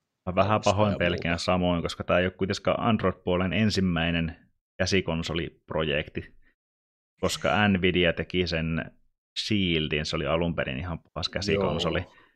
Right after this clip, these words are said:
Speaker 1: Se
Speaker 2: kyllä,
Speaker 1: sai
Speaker 2: ja se
Speaker 1: porttauksen Half-Life kakkosesta ja jostain muusta, ja sen jälkeen on ollutkin aika hiljasta.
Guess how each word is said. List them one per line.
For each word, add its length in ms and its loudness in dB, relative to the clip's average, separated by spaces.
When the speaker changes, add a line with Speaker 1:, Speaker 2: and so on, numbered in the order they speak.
Speaker 1:
Se 80 -2
Speaker 2:
kyllä, 100 2
Speaker 1:
sai 180 6
Speaker 2:
ja 60 4
se 120 -2
Speaker 1:
porttauksen 600 4
Half-Life 500 0
kakkosesta 720 -2
ja 100 -2
jostain 420 -2
muusta, 500 -4
ja 200 -2
sen 180 -6
jälkeen 340 -4
on 60 0
ollutkin 220 -6
aika 100 -8
hiljasta. 520 -2